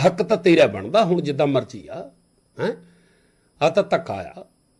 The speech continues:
ਵੀ ਨਾਲੇ ਲੈ ਸੰਗਤ ਸਾਰੀ ਤੇਰੇ ਹੱਕ ਵਿੱਚ ਆ। ਉਹ ਜਾ ਕੇ ਏਦਾਂ ਪ੍ਰਿਥੀ ਚੰਦ ਨੂੰ ਏਦਾਂ ਕਹਿੰਦੇ ਹੋਣੇ ਆ, ਵੀ ਅਸੀਂ ਤਾਂ ਵਿੱਚ ਵਿਚਰਦੇ ਆ ਲੋਕਾਂ ਦੇ ਵਿੱਚ, ਉਹ ਤਾਂ ਸਾਰੀ ਸੰਗਤ ਕਹਿੰਦੀ, "ਲੈ ਗੁਰੂ ਅਰਜ-,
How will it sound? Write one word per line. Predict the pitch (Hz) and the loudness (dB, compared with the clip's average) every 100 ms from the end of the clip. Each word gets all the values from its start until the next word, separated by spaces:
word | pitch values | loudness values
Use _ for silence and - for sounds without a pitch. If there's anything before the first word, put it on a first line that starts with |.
| _ | _
ਵੀ | 147 | 4
ਨਾਲੇ | 165 147 | 6 8
ਲੈ | 139 127 | 6 4
ਸੰਗਤ | - 156 170 226 | 2 2 2 2
ਸਾਰੀ | 196 147 131 170 | 0 0 0 2
ਤੇਰੇ | 226 240 | 2 2
ਹੱਕ | 202 214 | 0 -2
ਵਿੱਚ | 262 - - | -10 -10 -14
ਆ। | - _ _ _ _ _ _ _ _ - | -18 _ _ _ _ _ _ _ _ -2
ਉਹ | |
ਜਾ | 185 220 | 2 2
ਕੇ | 233 | 2
ਏਦਾਂ | 233 254 | 0 -2
ਪ੍ਰਿਥੀ | - 220 - | 0 0 0
ਚੰਦ | 208 254 | -2 -2
ਨੂੰ | 247 | 0
ਏਦਾਂ | 240 240 | -2 -2
ਕਹਿੰਦੇ | - 240 269 | -4 -4 -4
ਹੋਣੇ | 214 226 | -6 -8
ਆ, | 247 _ _ _ - | -16 _ _ _ -2
ਵੀ | |
ਅਸੀਂ | 254 294 | 0 0
ਤਾਂ | 311 | -2
ਵਿੱਚ | 196 233 180 | -2 -4 -6
ਵਿਚਰਦੇ | 135 190 302 226 302 | -6 0 0 0 0
ਆ | |
ਲੋਕਾਂ | 285 269 - 285 | -2 -6 -10 -12
ਦੇ | 277 | -12
ਵਿੱਚ, | 285 _ _ _ _ - | -16 _ _ _ _ -8
ਉਹ | |
ਤਾਂ | - 302 | -4 -4
ਸਾਰੀ | - 175 262 320 | 0 4 6 4
ਸੰਗਤ | - 277 302 | 2 -4 -4
ਕਹਿੰਦੀ, | - 302 311 | -4 -2 0
"ਲੈ | 233 175 156 | 2 4 2
ਗੁਰੂ | 123 147 165 | 0 -2 -2
ਅਰਜ-, | - | -4